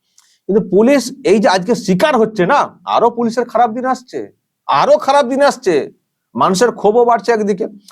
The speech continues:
আর অন্যদিকে এইসব লোকজনদের উৎসাহ বেড়েছে। এরা মনে করে যা খুশি করতে পারি, এখানে বন্দুক নিয়ে ঘুরতে পারি, গুলি চালাতে পারি, দরকার হলে যে অ্যারে-, অ্যারেস্ট করতে আসবে তাকে গুলি চালিয়ে দেবো। এই অতিরিক্ত সাহস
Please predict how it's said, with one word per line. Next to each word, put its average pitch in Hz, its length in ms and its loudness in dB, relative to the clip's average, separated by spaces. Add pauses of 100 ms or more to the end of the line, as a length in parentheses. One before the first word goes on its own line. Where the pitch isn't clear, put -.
আর 156 100 2
অন্যদিকে 196 800 2 (720)
এইসব 175 260 2
লোকজনদের 180 540 0
উৎসাহ 180 460 -2
বেড়েছে। 175 360 -4 (500)
এরা 175 160 2
মনে 175 200 -2
করে 185 160 2
যা 143 140 0
খুশি 180 260 -4
করতে 170 320 -4
পারি, 151 280 0 (220)
এখানে 160 240 -2
বন্দুক 151 340 -2
নিয়ে 156 180 -4
ঘুরতে 156 320 -2
পারি, 151 360 -2 (220)
গুলি 151 260 0
চালাতে 156 280 0
পারি, 147 320 -2 (760)
দরকার 139 260 0
হলে 156 120 2
যে 151 80 0
অ্যারে-, 143 220 2
অ্যারেস্ট 131 260 -4
করতে 156 240 -2
আসবে 147 260 0 (220)
তাকে 147 260 0
গুলি 139 240 -4
চালিয়ে 147 220 -4
দেবো। 135 200 -10 (2250)
এই - 200 -10
অতিরিক্ত 190 420 0
সাহস 233 580 0